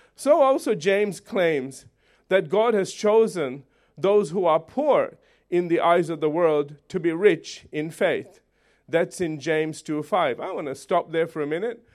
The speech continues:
because I wanna ask the question, you know, 'cause I was looking at that and I was thinking, "Lord, why? Why did James write, 'For God has chosen those who are poor in the eyes of the world to be rich in faith'?" Well, what does rich faith do?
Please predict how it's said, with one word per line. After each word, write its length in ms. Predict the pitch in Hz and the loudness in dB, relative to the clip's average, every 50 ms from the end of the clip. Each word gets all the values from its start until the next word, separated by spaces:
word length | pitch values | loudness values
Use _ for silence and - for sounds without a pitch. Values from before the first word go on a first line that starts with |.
| _ _ _ - | _ _ _ -4
because 320 | - 185 185 202 208 190 202 | -4 -4 -2 0 -2 0 2
I 140 | - 269 | 2 2
wanna 240 | 330 339 311 285 233 | 2 2 2 0 2
ask 420 | 190 156 175 202 214 190 - - - | 0 2 2 0 0 0 -4 -8 -8
the 100 | 190 180 | -8 -8
question, 480 | - - 214 214 214 - - 214 190 | -2 -2 -2 -2 -2 -4 -8 -4 -2
you 80 | 214 208 | 0 0
know, 100 | 208 208 | 0 0
'cause 160 | 220 220 214 | -2 2 4
I 60 | 269 | 4
was 140 | 277 - 226 | 4 4 2
looking 320 | 277 392 415 392 339 247 | 0 0 2 2 0 0
at 120 | 214 175 156 | 0 0 2
that 280 | 160 156 156 - - _ _ _ _ _ _ _ _ - | 2 0 0 -2 -6 _ _ _ _ _ _ _ _ -4
and 160 | 190 214 220 | -2 0 0
I 60 | 233 226 | 2 0
was 180 | 214 175 - | 0 -2 -4
thinking, 440 | - 269 269 254 - 254 240 226 233 | -8 -6 -6 -6 -6 -6 -4 0 2
"Lord, 320 | 247 262 269 254 247 - _ _ _ _ _ _ - | 4 4 4 4 0 -2 _ _ _ _ _ _ -6
why? 560 | 180 190 226 240 254 220 170 117 - - - _ _ _ _ _ _ _ | 0 2 4 4 4 2 2 0 -4 -10 -18 _ _ _ _ _ _ _
Why 400 | - - 175 202 254 320 330 302 | -6 2 4 4 6 4 2 0
did 180 | 254 254 196 | -4 -6 -6
James 440 | 160 160 208 220 233 226 208 160 175 | 0 2 4 4 4 2 0 -2 -2
write, 340 | 175 202 202 190 175 156 - _ _ _ _ | 2 4 4 4 4 2 -2 _ _ _ _
'For 120 | - - 185 | -6 -6 -2
God 280 | 160 - 202 214 214 | 4 6 6 8 8
has 240 | 180 185 180 170 175 | 6 2 0 0 -4
chosen 600 | - - 202 190 190 202 196 185 156 180 165 160 151 | -8 -2 2 2 4 4 4 2 2 -2 -4 0 2
those 260 | 175 175 185 185 180 | 2 4 4 2 -2
who 140 | 180 165 156 | 0 2 2
are 120 | 156 160 | 2 2
poor 320 | - - - 220 220 208 | 0 2 4 4 4 4
in 160 | 185 170 170 160 | 4 0 -2 -4
the 140 | 160 - | -2 0
eyes 220 | - 165 165 165 151 | 2 2 0 0 -2
of 60 | 151 | -4
the 80 | 160 160 | -2 0
world 220 | 160 156 156 156 | 0 0 0 -2
to 80 | - 165 | -4 -6
be 120 | 156 151 | -4 -4
rich 360 | 147 143 160 180 175 - - - | -4 0 0 0 0 -2 -8 -10
in 140 | 151 156 | -10 -10
faith'?" 420 | 160 - 220 208 165 127 127 - _ _ _ _ _ _ _ _ _ _ _ - | -6 -2 0 0 0 0 -2 -8 _ _ _ _ _ _ _ _ _ _ _ 6
Well, 220 | 269 285 285 277 | 8 10 10 10
what 220 | 277 311 349 381 370 | 10 8 6 6 4
does 200 | 349 240 190 196 | -2 -4 -2 2
rich 300 | 220 233 220 226 - - | 2 2 2 2 -6 -2
faith 400 | - 226 214 208 202 - - 175 | 0 2 2 2 0 0 -6 -4
do? 380 | 202 262 302 254 170 - - | -2 0 0 0 0 -2 -6